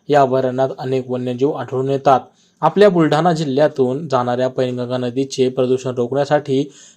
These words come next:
तसेच पैनगंगा अभयारण्यातील वन्यजीवांना या प्रदूषणाने होत असलेले धोके लक्षात घेऊन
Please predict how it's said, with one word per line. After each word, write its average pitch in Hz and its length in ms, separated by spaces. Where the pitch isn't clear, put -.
तसेच 202 380
पैनगंगा 160 480
अभयारण्यातील 135 580
वन्यजीवांना 131 760
या 131 160
प्रदूषणाने 131 680
होत 131 240
असलेले 131 360
धोके 127 360
लक्षात 127 320
घेऊन 139 460